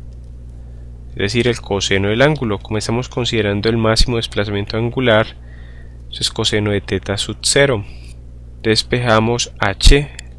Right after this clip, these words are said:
la altura máxima, que viene a ser igual a L menos L por coseno de teta sub cero,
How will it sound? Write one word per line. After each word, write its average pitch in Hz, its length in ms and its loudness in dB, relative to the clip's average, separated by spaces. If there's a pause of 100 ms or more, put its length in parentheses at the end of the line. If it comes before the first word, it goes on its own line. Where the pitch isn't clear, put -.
la 101 80 -2
altura 110 320 2
máxima, 131 720 8
que - 80 -6
viene 101 160 0
a 104 40 -2
ser 107 140 -4
igual 101 240 2
a - 180 0
L 101 320 -2
menos 107 460 -2
L 101 420 -2 (540)
por 117 240 0
coseno 104 500 2
de 107 100 2
teta 101 280 -4
sub - 240 -4
cero, 113 420 2